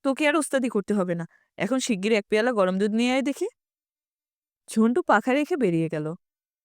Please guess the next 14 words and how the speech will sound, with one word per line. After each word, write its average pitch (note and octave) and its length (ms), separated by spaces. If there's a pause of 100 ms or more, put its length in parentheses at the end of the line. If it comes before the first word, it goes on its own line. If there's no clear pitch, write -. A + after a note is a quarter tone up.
(280)
আমি D4 220
তখনও D4 360
চোখে C#4+ 220
ধোয়া G#3 240
ধোয়া F#3+ 200
দেখছি। E3 400 (760)
ডান E3+ 220
চোয়ালে G#3 360
অসম্ভব F3+ 460
ব্যথা, E3+ 340 (520)
এমন F#3 300
চড় C#4+ 220
হাঁকড়েছে C4+ 540
যে C4 160